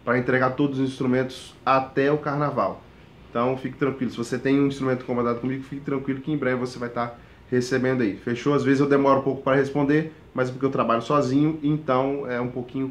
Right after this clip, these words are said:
corrido, viu? Bastante instrumento pra fazer, graças a Deus. Fechou?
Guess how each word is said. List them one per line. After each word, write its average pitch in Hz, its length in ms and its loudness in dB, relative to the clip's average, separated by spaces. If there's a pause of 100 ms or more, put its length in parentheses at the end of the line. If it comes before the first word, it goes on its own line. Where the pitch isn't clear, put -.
corrido, 110 600 -2
viu? 117 180 -6 (500)
Bastante 117 460 -6
instrumento 113 480 -4
pra 117 80 -6
fazer, 107 320 -6
graças 110 440 -4
a 123 60 0
Deus. - 240 -12 (320)
Fechou? 170 520 4